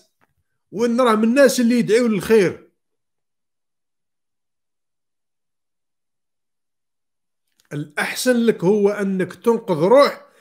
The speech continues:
خير من لا تروح تساهم أنت في قتل أرواح.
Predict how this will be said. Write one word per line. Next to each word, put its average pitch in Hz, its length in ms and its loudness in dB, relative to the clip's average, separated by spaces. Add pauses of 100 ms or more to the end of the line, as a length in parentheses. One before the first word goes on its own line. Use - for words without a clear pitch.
(180)
خير 202 280 -2
من 202 140 -2
لا 190 180 -2
تروح 170 260 -8
تساهم 165 400 -4
أنت 165 180 -6
في 165 180 -4
قتل 175 400 -4
أرواح. 175 800 0